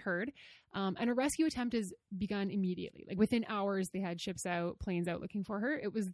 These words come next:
the largest air and sea search in naval history, um, at that point. So, um, I, I think also, well, I'm sure because she's such a large name and this is such a record-breaking, you know, mission that they're,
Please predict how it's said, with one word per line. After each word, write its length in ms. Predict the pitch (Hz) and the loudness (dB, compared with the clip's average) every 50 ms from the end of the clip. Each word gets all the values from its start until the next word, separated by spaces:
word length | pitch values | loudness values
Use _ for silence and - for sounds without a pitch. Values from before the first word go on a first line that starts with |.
| - | -6
the 140 | - 180 180 | -4 -4 -2
largest 440 | 180 196 202 208 214 226 240 226 - - | -2 0 0 0 0 0 0 -4 -4 -4
air 160 | - 196 190 | -2 0 0
and 180 | 190 185 190 180 | 2 2 2 0
sea 460 | - - - 185 180 180 175 175 170 - | 0 0 0 2 2 2 2 0 0 -2
search 300 | - - - 185 180 - | -4 -4 -2 -2 -2 -2
in 100 | 190 180 | -4 -2
naval 220 | 175 165 170 - 185 - | -2 -4 -4 -6 -10 -10
history, 480 | - - - - - - - - - 190 - _ 330 254 - - - 120 | -10 -12 -12 -14 -12 -14 -14 -14 -14 -16 -18 _ -20 -18 -16 -14 -12 -12
um, 120 | 127 123 110 | -12 -10 -10
at 100 | 139 - | -10 -10
that 120 | - - - | -8 -8 -2
point. 300 | - 214 214 214 - - - - - - - - - _ _ - | 0 0 0 0 -2 -6 -14 -20 -20 -20 -20 -20 -20 _ _ 0
So, 580 | - - 214 196 185 180 175 170 170 165 - - _ _ | 2 6 8 8 8 10 8 8 6 4 0 -4 _ _
um, 580 | - 190 190 175 165 170 - - - - 190 - - - - _ _ - | -4 -2 0 0 -2 -2 -4 -4 -4 -4 -6 -2 -2 -4 -4 _ _ -6
I, 140 | - 202 - - | -6 -6 -2 -2
I 80 | 254 240 | 0 2
think 160 | 254 240 220 | 2 0 2
also, 300 | 151 147 196 190 156 - | -2 -2 -2 -2 -4 -4
well, 300 | - 190 190 160 156 180 160 165 - 220 - _ _ _ _ _ _ _ - - - _ _ _ _ _ _ | -4 -4 -4 -4 -4 -4 -8 -10 -12 -14 -16 _ _ _ _ _ _ _ -20 -20 -20 _ _ _ _ _ _
I'm 80 | 220 180 | -8 -8
sure 240 | 156 - 190 170 170 | -4 0 0 0 0
because 420 | - 160 - - - 180 175 170 | -2 -2 -2 0 0 0 0 0
she's 200 | - - 185 - | -2 -4 -4 -4
such 140 | 196 185 - | -4 -2 0
a 40 | 190 | 0
large 240 | 170 160 165 170 190 | 2 2 2 2 4
name 440 | 208 190 180 175 170 170 196 202 - - | 4 6 6 4 4 2 0 -2 -2 0
and 80 | 208 | 0
this 140 | 202 196 - | 0 2 0
is 100 | 202 180 | -2 -2
such 200 | - 180 175 - | -2 -4 -2 -2
a 60 | 180 | -2
record-breaking, 800 | 165 175 180 - 208 190 180 185 - 190 - 170 143 175 180 190 175 - - - - | 0 0 2 2 2 2 2 2 0 0 -2 -4 -4 -4 -4 -6 -6 -8 -14 -14 -10
you 140 | 214 185 165 | -10 -8 -8
know, 220 | - 139 - 190 - - - - - _ _ _ - | -10 -10 -12 -14 -14 -16 -20 -20 -20 _ _ _ 6
mission 600 | 233 214 220 220 196 - - 175 165 170 180 190 170 | 8 8 8 8 6 4 2 0 0 0 -2 -2 -2
that 140 | 190 185 - | -2 -2 0
they're, 400 | - 180 170 160 - 165 185 170 | 0 0 0 2 0 0 -2 -4